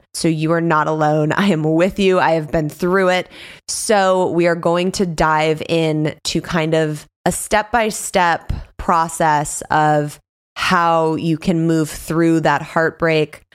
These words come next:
some questions that you should be aware of. And then I'm gonna, at the end of the episode, go to some questions and stories that were written in and submitted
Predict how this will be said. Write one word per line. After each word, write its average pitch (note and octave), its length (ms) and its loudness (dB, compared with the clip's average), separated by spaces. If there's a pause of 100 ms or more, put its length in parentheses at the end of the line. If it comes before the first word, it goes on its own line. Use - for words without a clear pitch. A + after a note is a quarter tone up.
(120)
some D#3+ 220 -2
questions E3+ 640 -2
that D#3+ 120 -2
you D#3+ 100 -2
should D3+ 220 -4
be D#3 80 2
aware D#3 480 2
of. D#3 400 0 (260)
And D#3+ 200 0
then D3+ 360 -2
I'm D#3 160 -2
gonna, D3+ 520 0 (320)
at D#3 100 -2
the D3+ 140 0
end G3 260 2
of D#3+ 80 -4
the D#3 100 2
episode, D3+ 520 0
go D#3 140 2
to D#3 80 -2
some D#3 200 -4
questions D3+ 680 -2
and D3 280 -2
stories D3 460 0
that D#3 180 0
were D3+ 120 0
written D3+ 300 -2
in C#3+ 140 0
and D3 120 -2
submitted D3 600 -2